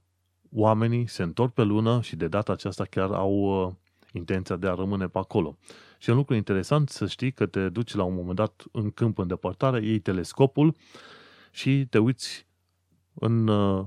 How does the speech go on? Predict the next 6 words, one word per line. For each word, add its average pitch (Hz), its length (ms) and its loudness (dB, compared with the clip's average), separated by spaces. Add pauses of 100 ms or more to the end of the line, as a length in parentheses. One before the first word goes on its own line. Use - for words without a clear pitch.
înspre 113 300 0
un 101 160 4
asemenea 98 480 0
așezământ 92 680 -2
pe 92 100 -6
lună, 113 340 0